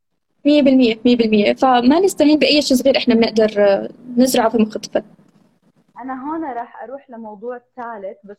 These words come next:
Speaker 2: هو جد كتير مهم، وهو ثنائية اللغة، وخصوصي بوقتنا هذا الحالي. عم نشوف، إحنا طبعًا ثنائية اللغة زي،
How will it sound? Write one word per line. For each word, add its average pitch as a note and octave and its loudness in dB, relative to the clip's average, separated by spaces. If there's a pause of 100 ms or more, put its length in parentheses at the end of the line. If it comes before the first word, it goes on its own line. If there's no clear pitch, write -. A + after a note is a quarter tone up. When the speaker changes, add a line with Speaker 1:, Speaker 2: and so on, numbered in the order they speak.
Speaker 2:
هو G#3 -18
جد G3+ -18
كتير A3+ -14
مهم، G#3 -18
وهو B3+ -12
ثنائية A#3 -12
اللغة، G3+ -16 (100)
وخصوصي A#3+ -16
بوقتنا F#3+ -14
هذا F3+ -16
الحالي. F3+ -12 (540)
عم F#3 -16
نشوف، A#3 -8
إحنا A#3+ -10
طبعًا A#3+ -8
ثنائية A#3+ -16
اللغة C4 -10 (200)
زي، A#3 -10